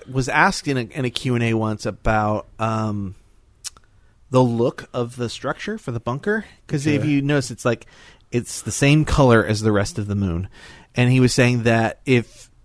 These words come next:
Speaker 1: if we were going to put a base on the moon, we wouldn't send a structure up. We would build the structure there.
Speaker 2: Mm.
Speaker 1: Um, and apparently there was a nasa person in, uh, the audience who had been working on developing a, uh, a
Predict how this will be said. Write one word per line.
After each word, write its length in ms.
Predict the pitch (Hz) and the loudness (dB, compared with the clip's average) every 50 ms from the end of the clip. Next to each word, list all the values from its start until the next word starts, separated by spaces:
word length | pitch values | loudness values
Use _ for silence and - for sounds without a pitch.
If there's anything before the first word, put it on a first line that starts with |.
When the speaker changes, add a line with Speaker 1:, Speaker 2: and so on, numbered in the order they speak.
| _ - | _ 2
Speaker 1:
if 320 | 160 165 180 170 - - | 4 4 4 4 2 0
we 160 | 147 147 143 | 2 4 4
were 120 | 135 135 117 | 4 2 0
going 300 | 120 127 123 120 120 117 | 0 -2 -2 -2 -4 -6
to 80 | - - | 0 2
put 260 | - - 127 123 - | 4 4 4 2 0
a 60 | 120 | -4
base 340 | 104 - 110 101 107 - - | -6 -4 -4 -4 -4 -4 -6
on 80 | 113 107 | -6 -4
the 80 | 104 | -4
moon, 400 | 107 110 110 110 110 101 101 98 | -4 -4 -4 -4 -4 -4 -6 -6
we 160 | 92 113 113 110 | -6 -6 -6 -4
wouldn't 340 | 110 120 131 131 123 - | -2 -2 0 0 -2 -4
send 300 | - - - 120 107 104 | -8 -8 -6 -4 -4 -4
a 60 | 92 92 | -4 -6
structure 480 | - - - 104 101 - - - - - | -8 -6 -4 -6 -6 -6 -10 -14 -10 -6
up. 260 | 95 110 - - - | -4 -4 -4 -4 -4
We 120 | 127 113 | -2 -2
would 160 | 110 110 101 | -2 -2 -2
build 180 | - 110 98 98 | -2 -4 -4 -4
the 80 | 98 92 | -6 -8
structure 440 | - - 90 85 - - - 101 | -6 -8 -8 -8 -8 -8 -8 -8
there. 380 | 92 - 67 62 50 - - - - - 117 | -6 -6 -8 -8 -8 -10 -14 -16 -16 -12 -10
Speaker 2:
Mm. 480 | 117 123 151 175 175 151 127 120 117 | -6 -4 -4 -2 -2 -2 -2 -2 -4
Speaker 1:
Um, 480 | 110 107 107 101 101 98 95 98 85 - - - - _ | -4 -2 0 0 0 -2 -2 -4 -8 -10 -14 -18 -10 _
and 380 | - 120 117 113 113 107 107 - - | -2 0 0 0 0 -2 -4 -6 -6
apparently 840 | - - - - - - 262 262 - - 120 104 95 95 127 147 - _ _ - | -8 -4 2 2 2 4 4 0 -2 -2 -4 -4 -4 -4 -6 -8 -10 _ _ -2
there 100 | 127 123 | 0 0
was 160 | 117 107 110 | 0 0 0
a 40 | 113 | 0
nasa 400 | 110 123 135 147 135 - - - | 2 4 4 4 4 2 -2 -6
person 380 | - 123 120 110 - 113 104 | -4 -4 -6 -4 -6 -8 -10
in, 380 | - - 123 120 113 110 110 117 - - - - - - - - - - | -8 -6 -6 -4 -4 -4 -6 -10 -12 -18 -20 -20 -20 -20 -20 -18 -12 -8
uh, 300 | - 107 104 101 101 98 | -6 -4 -2 -2 -2 -4
the 120 | 87 101 - | -4 -6 -2
audience 420 | - 127 147 143 123 113 90 - - | 0 0 2 2 0 -2 -4 -4 -4
who 100 | 120 110 | -2 -2
had 140 | 117 101 | -2 -2
been 240 | 98 113 107 110 - - _ _ | -2 -4 -4 -4 -6 -10 _ _
working 540 | 131 117 107 107 131 147 180 - - 131 120 - | -14 -14 -4 0 0 0 0 0 -2 -4 -4 -4
on 180 | 113 107 104 | -4 -4 -2
developing 800 | 104 107 98 98 113 120 143 156 143 - - 104 101 98 98 - _ | -2 -2 -2 0 0 0 0 0 -2 -2 -2 -2 -2 -4 -6 -8 _
a, 300 | 120 107 107 101 104 101 - - - - - _ _ _ | -6 -4 -4 -4 -4 -6 -8 -16 -20 -20 -20 _ _ _
uh, 280 | - - 104 101 98 - - | -4 -2 -2 -2 -2 -4 -4
a 100 | 117 | -8